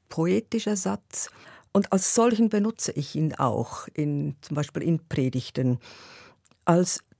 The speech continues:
dogmatischen Satz würde ich ihn nicht formulieren, weil ich glaube, es muss doch mehr als alles geben. Also das ist auch wieder ein Satz von Dorothee. Also sie war ja in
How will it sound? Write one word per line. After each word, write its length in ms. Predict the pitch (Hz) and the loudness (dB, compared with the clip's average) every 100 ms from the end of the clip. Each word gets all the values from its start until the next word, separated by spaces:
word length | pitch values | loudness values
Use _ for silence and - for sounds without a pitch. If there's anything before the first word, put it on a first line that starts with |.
| _ | _
dogmatischen 540 | 185 180 220 247 226 214 | -2 2 2 2 0 -2
Satz 240 | 208 - | -2 -2
würde 160 | 208 202 | -2 0
ich 100 | 208 | 2
ihn 100 | 202 | 2
nicht 220 | 240 - | 0 -4
formulieren, 840 | - 185 180 175 185 202 233 247 240 - - - _ _ | -2 2 2 2 2 2 4 2 -2 -12 -20 -20 _ _
weil 760 | 170 190 196 202 214 214 208 190 _ _ _ _ _ _ _ _ | 0 2 2 2 2 2 0 -4 _ _ _ _ _ _ _ _
ich 140 | - - | -6 0
glaube, 260 | 202 202 | 2 4
es 140 | 190 - | 4 4
muss 220 | 202 - | 0 2
doch 240 | 196 - | 0 2
mehr 260 | 180 180 - | 2 4 4
als 180 | 170 - | 0 0
alles 360 | 165 160 - | -2 -2 -2
geben. 340 | 120 107 117 117 _ | -4 -2 -4 -6 _
Also 160 | - 151 | -2 -2
das 120 | 151 | -2
ist 180 | 147 - | -6 -4
auch 140 | 151 | -2
wieder 180 | 165 147 | 0 0
ein 120 | 131 | 0
Satz 240 | 131 127 - | 0 -2 -4
von 140 | 120 | -6
Dorothee. 420 | 117 120 - 120 120 - - | -4 -6 -6 -6 -8 -14 -2
Also 160 | 175 | 0
sie 200 | 180 226 | 4 4
war 120 | 202 208 | 6 6
ja 160 | 208 | 4
in 320 | 196 208 208 | 6 6 4